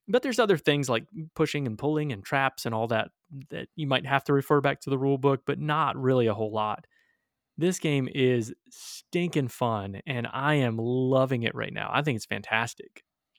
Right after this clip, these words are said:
If, if you love these style of games, like a, just a, a-, again, I don't know how else to explain it, a fun dungeon crawler with not a ton of, like, rule heavy things, but also there's a lot of cool things going on.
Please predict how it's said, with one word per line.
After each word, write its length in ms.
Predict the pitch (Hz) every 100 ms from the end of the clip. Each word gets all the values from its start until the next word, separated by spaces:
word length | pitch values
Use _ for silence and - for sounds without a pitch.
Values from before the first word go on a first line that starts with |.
| _ _ _
If, 180 | 143 - -
if 180 | 147 135
you 140 | 131
love 180 | 135 127
these 160 | 139 123
style 260 | 131 120
of 100 | 113
games, 480 | 113 117 110 104 - -
like 300 | - 120 113
a, 320 | 117 107 107 - _ _ _ _ _
just 280 | 131 127 -
a, 280 | 117 107 107 _ _ _ _ _ _ _ _ _ _ -
a-, 200 | - 185
again, 380 | 185 151 185 117
I 40 |
don't 120 | 135 147
know 60 |
how 100 | 147
else 80 | 147
to 80 | 156
explain 340 | 147 - 151
it, 80 | 131
a 100 | 143
fun 440 | 120 - 147 151 147
dungeon 360 | 139 139 135
crawler 480 | 127 113 104 101 104 214 _ _ _
with 120 | 143 - _
not 300 | 139 123 117 156
a 100 | 131
ton 280 | - 127
of, 140 | 117 117
like, 180 | 113 113
rule 220 | 131 135
heavy 340 | 123 113 113 104 - _ _
things, 340 | 135 131 127
but 160 | 113 127
also 580 | 117 123 - 120 117 107 - -
there's 200 | 127 120
a 60 |
lot 380 | 117 120 117 113
of 200 | 110 -
cool 160 | - 120
things 260 | 113 117
going 200 | - 120
on. 220 | - -